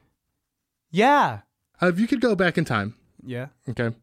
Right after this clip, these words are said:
Speaker 2: And bring in a, a historical person to the present,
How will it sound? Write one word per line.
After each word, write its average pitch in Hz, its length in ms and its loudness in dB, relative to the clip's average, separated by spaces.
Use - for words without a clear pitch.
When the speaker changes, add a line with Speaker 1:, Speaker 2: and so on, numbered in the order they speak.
Speaker 2:
And 135 240 0
bring 151 420 0
in 110 120 -2
a, 107 280 -2
a 113 120 -4
historical 156 580 0
person 135 420 -2
to 131 160 -2
the 143 120 2
present, 101 440 -4